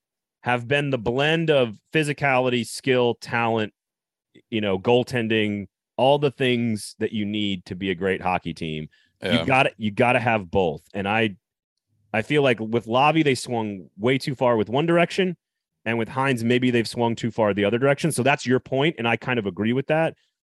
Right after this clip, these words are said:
Speaker 1: But I, wh-, I don't know what the middle ground looks like with this collection of
Speaker 2: Yeah.
Speaker 1: players.
Speaker 2: And it may be a better way to phrase this instead of saying, like, they have the wrong identity or they're, they're built for a certain, to play a certain way, they're not good against other teams.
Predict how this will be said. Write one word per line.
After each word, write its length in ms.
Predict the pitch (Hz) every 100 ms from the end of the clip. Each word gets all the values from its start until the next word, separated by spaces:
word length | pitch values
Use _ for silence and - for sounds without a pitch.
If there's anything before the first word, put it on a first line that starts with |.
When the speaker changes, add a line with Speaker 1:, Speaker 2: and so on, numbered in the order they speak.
| _ _ _ _
Speaker 1:
But 100 | 120
I, 140 | 123 123 _ _ _ 113
wh-, 340 | 110 117 143
I 80 | 131
don't 140 | 175
know 80 | 165
what 200 | 156 156
the 60 | 135
middle 260 | 123 131
ground 300 | 113 120 107
looks 220 | 101 - 113
like 200 | 98 -
with 160 | 98
this 180 | 113 107
collection 440 | - 101 95 - 82
of 60 | -
Speaker 2:
Yeah. 240 | 87 82
Speaker 1:
players. 140 | 87 - _ _ _ -
Speaker 2:
And 140 | 120 131
it 80 |
may 140 | 131 170
be 100 | 165
a 60 |
better 280 | 113 107 113
way 140 | 107 104
to 100 | 107
phrase 440 | - 92 92 92
this 240 | 101 92
instead 260 | 95 - 92
of 120 | 90
saying, 360 | - 90 87 85
like, 400 | 85 78 71 - _ _ _ _ _ _ _ 120 _ -
they 120 | 101
have 180 | 92 90
the 80 | 92
wrong 240 | 92 92
identity 460 | 87 85 85 87 85
or 100 | 85
they're, 220 | 82 85
they're 180 | 82 85
built 400 | 87 92 90 -
for 160 | 95
a 60 | 87
certain, 420 | - 90 85 85
to 100 | 80
play 160 | - 90
a 60 |
certain 260 | 87 87 87
way, 160 | 85 85
they're 120 | 85
not 160 | 85
good 120 | 104 87
against 240 | 85 82
other 140 | 82
teams. 320 | 82 87 85